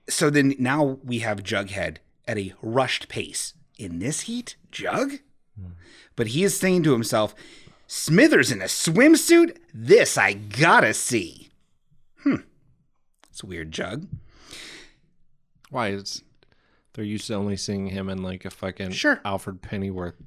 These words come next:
Speaker 2: outfit.
Speaker 1: I get being curious. Who wouldn't be? They're teens. They're bored. It's summer. Let's see a man in, in a little dress down.
Speaker 2: A
Speaker 1: Okay?
Speaker 2: working man.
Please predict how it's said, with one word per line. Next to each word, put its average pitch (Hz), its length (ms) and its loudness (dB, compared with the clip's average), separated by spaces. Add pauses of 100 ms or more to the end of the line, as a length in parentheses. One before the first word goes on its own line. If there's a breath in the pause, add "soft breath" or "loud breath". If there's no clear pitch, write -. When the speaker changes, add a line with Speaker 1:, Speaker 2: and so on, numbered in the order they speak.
(240)
Speaker 2:
outfit. 92 340 -12
Speaker 1:
I 165 100 4
get 165 260 2
being 170 200 4
curious. 92 600 -6 (160)
Who 165 120 2
wouldn't 143 280 0
be? 98 200 -4
They're 113 140 -2
teens. 214 640 -4
They're 110 240 -6
bored. 196 400 2
It's - 160 -6
summer. 190 480 0 (120)
Let's 214 160 -10
see 214 180 0
a 190 60 6
man 170 500 4 (960)
in, 214 200 -2
in 226 180 0
a 196 40 4
little 202 220 2
dress 156 300 -2
down. 101 400 -2 (100)
Speaker 2:
A 156 40 -4
Speaker 1:
Okay? 104 120 -2
Speaker 2:
working 104 300 -4
man. 85 160 -10